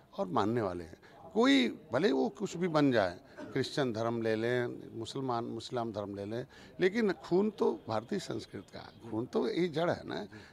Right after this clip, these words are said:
तो मर्यादित होना चाहिए। आज के दिन में दो हज़ार चार से दो हज़ार चौदह का जो कालखंड था, दस साल, उससे हम बीस काल कहते हैं, और आज हम लोग जो बजट बनाए हैं उसे अमृत काल कहते हैं। अमृत काल इसलिए कहते हैं कि अब यह बजट सर्वव्यापी है, सबके लिए है और सभी लोग सराहना कर रहे हैं। हम सभी जाति, सभी धर्म, सभी वर्ग,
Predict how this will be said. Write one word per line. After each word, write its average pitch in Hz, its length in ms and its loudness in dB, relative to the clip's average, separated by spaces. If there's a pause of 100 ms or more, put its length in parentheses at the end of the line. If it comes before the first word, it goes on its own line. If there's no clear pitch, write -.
(100)
तो 170 80 2
मर्यादित 123 560 2
होना 110 140 -2
चाहिए। - 380 -12 (400)
आज 143 260 8
के 185 120 2
दिन 170 140 2
में 180 140 2
दो 131 140 0
हज़ार 127 300 2
चार 110 300 -4
से 131 160 -10
दो 113 140 -10
हज़ार 104 260 -6
चौदह 107 400 -4
का 110 140 -8
जो 110 120 -6
कालखंड 107 600 -4
था, 104 140 -6 (140)
दस 104 120 -4
साल, 101 300 -10 (380)
उससे 151 240 2
हम 180 140 4
बीस 156 240 2
काल 113 240 2
कहते - 360 -10
हैं, 80 120 -16 (260)
और 143 200 6
आज 175 220 10
हम 175 180 4
लोग 190 200 6
जो 160 120 0
बजट 139 240 4
बनाए 120 420 4
हैं - 460 -4
उसे 131 240 2
अमृत 147 360 8
काल 107 240 0
कहते 90 360 -10
हैं। 85 420 -16
अमृत 139 320 0
काल 175 200 6
इसलिए 175 280 0
कहते 190 300 2
हैं 214 120 0
कि 196 60 -4
अब 156 140 -2
यह 160 100 2
बजट 123 280 0
सर्वव्यापी - 1040 -4
है, 127 140 0
सबके 113 380 -8
लिए 156 200 -4
है 185 120 -2
और 165 140 -6
सभी 123 240 -8
लोग 147 140 -8
सराहना 120 420 -2
कर 107 180 -6
रहे 92 120 -12
हैं। - 320 -16
हम 131 100 -2
सभी 139 320 -2
जाति, 117 400 -2
सभी 123 280 -2
धर्म, 113 280 -6
सभी 123 260 -4
वर्ग, 120 340 -4